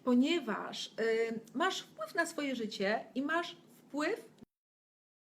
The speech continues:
na to, co w tym życiu się za-,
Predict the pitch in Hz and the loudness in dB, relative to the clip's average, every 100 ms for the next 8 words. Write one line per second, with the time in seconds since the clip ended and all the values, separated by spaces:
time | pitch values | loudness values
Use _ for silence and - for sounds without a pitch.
0 | - 330 - - - 247 247 - - 202 | -6 -6 -6 -6 0 0 0 -8 -6 -4
1 | 185 190 196 - 180 180 190 - - - | -4 -6 -8 -8 -8 -10 -14 -18 -18 -14
2 | 185 208 190 | -2 2 2